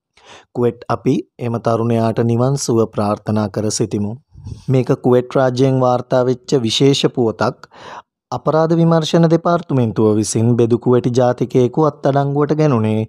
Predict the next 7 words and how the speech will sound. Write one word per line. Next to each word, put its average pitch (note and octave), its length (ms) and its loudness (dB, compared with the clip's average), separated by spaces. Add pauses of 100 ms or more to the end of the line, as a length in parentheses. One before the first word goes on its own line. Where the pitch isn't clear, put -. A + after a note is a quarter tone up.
(360)
ඉතා A#2+ 300 -2
සූක්ෂම B2+ 580 0
ලෙස B2 220 -2 (100)
කණෙහි D#3+ 380 -2
සඟවාගත E3+ 640 0
හැකි A#2+ 340 -2 (500)
වයර්ලස් A2+ 520 0